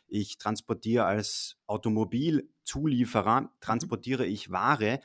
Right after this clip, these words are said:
Speaker 1: die sofort in die Produktion geht. Da geht es
Speaker 2: Mhm.
Speaker 1: ja oft um Minuten und der L K W kommt aber, oder ich weiß gar nicht, wann der L K W ankommt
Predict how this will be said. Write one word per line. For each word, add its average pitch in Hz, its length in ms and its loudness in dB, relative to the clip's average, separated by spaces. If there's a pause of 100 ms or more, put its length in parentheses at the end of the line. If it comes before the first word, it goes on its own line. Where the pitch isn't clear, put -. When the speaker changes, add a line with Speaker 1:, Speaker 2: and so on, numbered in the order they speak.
(200)
Speaker 1:
die 113 80 -6
sofort - 680 0
in 127 160 2
die 123 80 2
Produktion 120 800 2
geht. 80 320 -2
Da 104 100 -2
geht 101 180 0
es 139 80 2
Speaker 2:
Mhm. 190 60 0
Speaker 1:
ja 110 80 2
oft - 280 -2 (400)
um 107 320 2
Minuten 123 840 4 (180)
und 117 440 2
der 110 100 2
L 127 100 2
K 135 120 -2
W 131 120 4
kommt 131 340 2
aber, 120 380 2
oder 120 160 6
ich 107 160 0
weiß 110 260 2
gar - 140 0
nicht, 113 180 2
wann 104 140 4
der 107 100 4
L 117 140 4
K 117 180 -2
W 101 140 2
ankommt 107 580 2